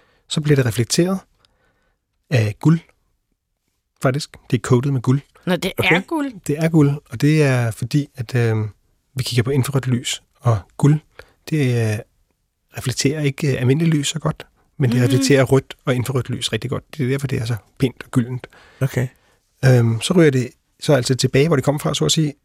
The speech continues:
Speaker 1: men bliver fokuseret ned på det, der så hedder sekundærspejlet, der sidder på de her tre lange arme.
Speaker 3: Okay, så det, det er ligesom, øh, hvis man kender de gamle parabolantenner, man brugte til at tage T V-signal med. De har sådan en arm ud
Speaker 2: Mm.
Speaker 3: med en dims, og der er parabolen samler den information, der kommer ind i parabolen,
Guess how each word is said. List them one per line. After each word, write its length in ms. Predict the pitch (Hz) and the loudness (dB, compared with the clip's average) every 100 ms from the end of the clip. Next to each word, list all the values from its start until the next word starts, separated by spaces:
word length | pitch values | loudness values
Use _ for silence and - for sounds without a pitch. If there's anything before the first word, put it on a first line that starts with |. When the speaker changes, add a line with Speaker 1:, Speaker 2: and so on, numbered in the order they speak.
| - | 0
Speaker 1:
men 140 | 131 | 2
bliver 120 | 123 | 2
fokuseret 540 | 123 123 123 - 147 143 | -2 -2 -2 0 2 2
ned 140 | 139 | 2
på 120 | 147 | 0
det, 120 | 143 131 | -4 -4
der 80 | |
så 100 | 113 | -4
hedder 140 | 120 120 | -4 -4
sekundærspejlet, 840 | - 180 208 156 - - 107 127 | -2 -2 -2 -4 -4 -6 -6 -4
der 60 | 127 | -2
sidder 220 | - 139 | 0 -2
på 60 | 131 | -4
de 100 | 131 | -8
her 80 | 127 | -8
tre 280 | - - 127 | -6 -4 -4
lange 400 | 143 110 107 127 - | -4 -6 -6 -6 -6
arme. 380 | 139 107 104 123 - _ _ | -4 -4 -4 -10 -12 _ _
Speaker 3:
Okay, 280 | 143 143 120 | 2 4 4
så 160 | 104 120 | 4 2
det, 260 | 135 127 | 2 4
det 60 | 143 | 2
er 40 | |
ligesom, 380 | 143 143 170 143 | 4 4 4 4
øh, 240 | 131 117 | 4 4
hvis 180 | 107 117 | 2 2
man 120 | 123 | 0
kender 240 | 120 131 139 | 2 2 2
de 80 | 135 | 0
gamle 340 | 113 110 139 | 0 2 2
parabolantenner, 880 | 131 123 120 110 76 127 - 110 107 | 2 0 2 0 0 -2 -2 -2 -2
man 160 | 107 104 | -4 -2
brugte 280 | 101 101 - | -2 -2 -2
til 80 | 123 | -2
at 120 | 107 | -2
tage 380 | - 104 120 110 | -4 -2 -4 -4
T 40 | |
V-signal 480 | 113 - 107 101 92 | -4 -2 -2 -2 0
med. 180 | 98 92 - - - - | -2 -2 -6 -20 -20 -4
De 60 | - | 2
har 80 | 123 | 4
sådan 120 | 123 | 4
en 40 | 120 | 0
arm 260 | 98 95 | 0 0
ud 260 | 113 107 - - - - | 2 0 -2 -16 -20 -10
Speaker 2:
Mm. 60 | 185 | -6
Speaker 3:
med 260 | 190 123 | -2 2
en 80 | 110 | 2
dims, 360 | 101 131 - - | 4 2 2 -6
og 140 | 107 | -2
der 80 | 139 | 0
er 80 | 131 | 0
parabolen 580 | - 120 120 131 120 139 | 0 -2 0 0 0 -2
samler 420 | - 104 107 143 | 0 2 2 0
den 180 | 123 110 | 0 0
information, 500 | 107 107 104 - 104 | -2 -2 -2 -2 -2
der 60 | |
kommer 200 | 98 98 | 0 0
ind 120 | 117 | 2
i 40 | 135 | 0
parabolen, 600 | 147 120 120 95 120 127 | 0 0 0 -2 -2 -4